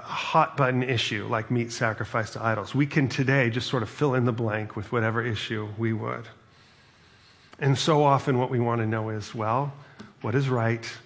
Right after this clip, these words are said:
What is wrong? What is truth? What is falsehood? What is black and what is white? But oftentimes,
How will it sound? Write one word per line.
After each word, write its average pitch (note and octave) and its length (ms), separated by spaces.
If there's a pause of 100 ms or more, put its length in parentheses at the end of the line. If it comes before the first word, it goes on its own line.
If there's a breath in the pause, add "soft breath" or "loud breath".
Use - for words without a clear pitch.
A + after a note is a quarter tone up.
(280)
What A2 180
is A#2 160
wrong? G2+ 400 (920 soft breath)
What B2 120
is D3+ 100
truth? B2+ 640 (140)
What A2+ 140
is A#2 100
falsehood? G#2 640 (240 loud breath)
What B2+ 140
is A2+ 100
black G2+ 500 (300 loud breath)
and A2 100
what G#2+ 120
is G2+ 120
white? G2+ 380 (1120 loud breath)
But B2+ 200
oftentimes, A#2 1000